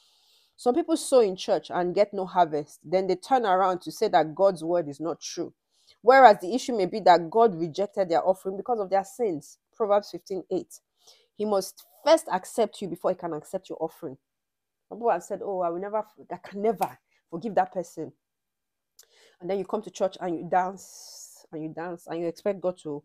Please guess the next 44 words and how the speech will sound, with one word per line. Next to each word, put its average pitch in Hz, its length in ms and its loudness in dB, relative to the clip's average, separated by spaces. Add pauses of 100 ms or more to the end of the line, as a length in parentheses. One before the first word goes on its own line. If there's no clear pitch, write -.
(180)
accept - 400 -8
your - 120 -8
offering. 151 380 -12 (500)
No, 170 320 -8 (580)
you 160 100 -8
know, 160 100 -6
because 160 380 -10
it's - 360 -14
not 170 120 -6
what 165 140 -2
Jesus 156 420 -10
taught - 220 -10
us. - 300 -14
For-, 185 220 -6
um, 185 160 -4 (160)
forgiveness 233 460 -2
may 180 100 -2
be 170 460 -6
hard, 185 520 -2
but 170 240 -2
that's 220 260 -2
why 254 100 2
God 180 280 -2
gave 180 140 -8
us 165 140 -4
the 160 80 -10
Holy 180 220 -8
Spirit. 160 400 -12
Go-, - 140 -12
the 190 100 -10
Holy 220 180 -4
Spirit 208 300 -14
helps 180 240 -10
our 156 160 -4
infirmities. 160 800 -12 (760)
It's 185 120 -10
not 214 200 -4
easy 180 180 -8
for 175 160 -6
everybody, 160 380 -4
but 151 220 -4 (320)
it's 185 140 -10
not 226 160 0
easy 214 200 -6